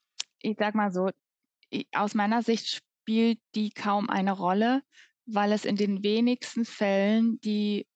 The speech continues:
wir begleiten als, äh, Beratungsunternehmen, wirklich dazu führt, dass ein Täter gefasst, verurteilt und auch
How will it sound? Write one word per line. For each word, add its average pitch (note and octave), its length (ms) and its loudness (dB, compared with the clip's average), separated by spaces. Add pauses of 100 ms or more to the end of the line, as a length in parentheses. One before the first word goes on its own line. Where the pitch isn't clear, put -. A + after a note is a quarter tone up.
(100)
wir G#3+ 160 2
begleiten G#3 640 0
als, - 360 -2
äh, G#3 280 -2
Beratungsunternehmen, F#3+ 1000 0 (400)
wirklich A3+ 420 2
dazu F#3+ 300 -2
führt, G#3+ 420 0
dass F#3 160 -2
ein F3+ 260 0
Täter G3+ 640 2 (480)
gefasst, - 800 -2 (1040)
verurteilt A3+ 1160 0 (440)
und G3 340 -4
auch F3 200 -6